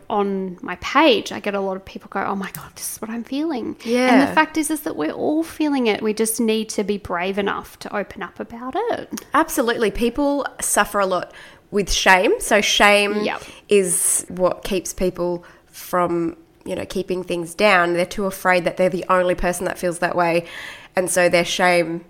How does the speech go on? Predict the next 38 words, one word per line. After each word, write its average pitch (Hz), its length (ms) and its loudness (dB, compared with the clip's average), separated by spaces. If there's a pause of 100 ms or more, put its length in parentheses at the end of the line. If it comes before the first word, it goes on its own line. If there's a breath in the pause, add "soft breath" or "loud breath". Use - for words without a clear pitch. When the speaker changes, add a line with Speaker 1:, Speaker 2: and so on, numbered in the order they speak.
(100)
Speaker 2:
holds 180 260 0
them 180 140 -2
back 160 200 0
from 175 200 -6
living, 170 400 -4 (240 loud breath)
holds 185 220 2
them 180 120 -2
back - 200 -2
from 180 340 -8 (280)
being 185 220 4
the 175 80 2
best 175 440 -2 (260 soft breath)
they 170 140 -2
can 190 180 -6
be 165 380 0
at 180 140 -2
whatever 170 300 2
it - 60 -4
might 170 200 -2
be, 160 140 0 (100)
including 165 400 -4
motherhood. 156 400 -6 (380 soft breath)
You're, 170 140 0
Speaker 1:
Yep. - 100 -6
Speaker 2:
you're 180 220 4
ashamed 190 580 6 (120)
that 175 140 4
your 170 420 4 (880 loud breath)
kid 220 200 6
isn't 180 280 2
sleeping 175 360 0
through 175 160 -4
the 170 100 -4
night. 165 240 -4
You're 175 160 2
ashamed 185 600 4
that 180 160 -2
your 185 100 4